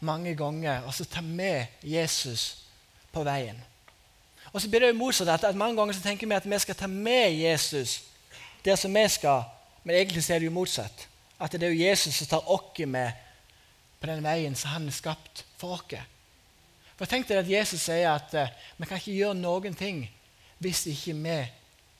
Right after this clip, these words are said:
blir i Jesus. Og klarer vi oss å forstå den sannheten der, så begynner det å skje noe i livet vårt. Da begynner vi å forstå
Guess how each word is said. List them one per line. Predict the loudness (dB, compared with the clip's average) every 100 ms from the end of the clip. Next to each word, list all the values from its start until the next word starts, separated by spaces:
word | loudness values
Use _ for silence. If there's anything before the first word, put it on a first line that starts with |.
| _ _ _ -6
blir | -2 0 -2 -6 -14 _ _ _ _ -10
i | -4
Jesus. | -4 -2 -4 -6 -6 -8 -14 _ _ _ _ -20 -18 -4
Og | -4 4
klarer | 8 8 6
vi | 4
oss | 2 0
å |
forstå | -2 0 6 6 6
den | 4
sannheten | 4 4 4 2 2
der, | 4 4 2 -6 -20 _ _ -12
så | -6
begynner | 2 2 4
det | 2 2 0 -10 -20 -10
å | -6
skje | -2 0 0 0
noe | -2
i | -2
livet | -2 -4
vårt. | -8 -14 -18 _ -20 -8
Da | 0
begynner | 2 2
vi | -2
å | -2
forstå | 0 4